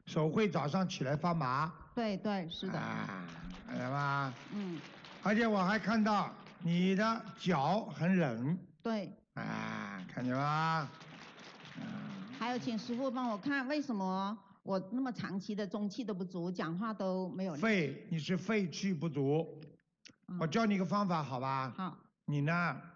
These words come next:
Speaker 1: 吸的时候嘴巴闭起来，不要张开，用鼻子吸气，吸得深一点。然后呢，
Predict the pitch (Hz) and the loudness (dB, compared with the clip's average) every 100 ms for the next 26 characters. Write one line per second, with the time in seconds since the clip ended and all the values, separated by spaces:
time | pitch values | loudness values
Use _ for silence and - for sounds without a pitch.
0 | - _ _ _ _ _ _ - 220 240 | -20 _ _ _ _ _ _ -4 0 4
1 | 214 - 175 160 160 120 - - - - | 4 2 2 4 2 2 -6 -18 -6 -2
2 | 123 131 156 185 156 - 101 101 113 - | 0 0 2 4 4 2 -4 -6 -8 -12
3 | _ _ _ - - _ 165 147 151 139 | _ _ _ -20 -20 _ 0 0 0 0
4 | 147 151 - - - _ _ _ _ - | 0 -2 -4 -16 -20 _ _ _ _ 2
5 | 190 - 190 190 180 170 151 165 139 202 | 4 6 4 4 2 0 0 0 2 2
6 | 180 170 208 202 180 131 110 - - - | 2 2 2 4 4 2 -2 -6 -12 -20
7 | - _ _ _ _ _ _ _ _ _ | -20 _ _ _ _ _ _ _ _ _
8 | _ _ 151 190 214 220 190 165 | _ _ -4 -2 0 2 2 0